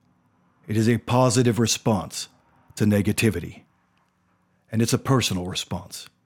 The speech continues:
because it starts with you. I do not claim to be the perfect embodiment of any of the virtues or ideas I've espoused above. I'm gonna put the best of myself forward, but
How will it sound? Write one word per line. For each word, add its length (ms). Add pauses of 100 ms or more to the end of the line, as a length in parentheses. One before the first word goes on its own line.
(760)
because 240
it 100
starts 380
with 180
you. 300 (1600)
I 60
do 120
not 200
claim 360
to 80
be 100
the 80
perfect 440
embodiment 600
of 160
any 220
of 80
the 60
virtues 680
or 160
ideas 520
I've 180
espoused 500
above. 420 (600)
I'm 120
gonna 160
put 200
the 80
best 280
of 80
myself 440
forward, 580 (400)
but 200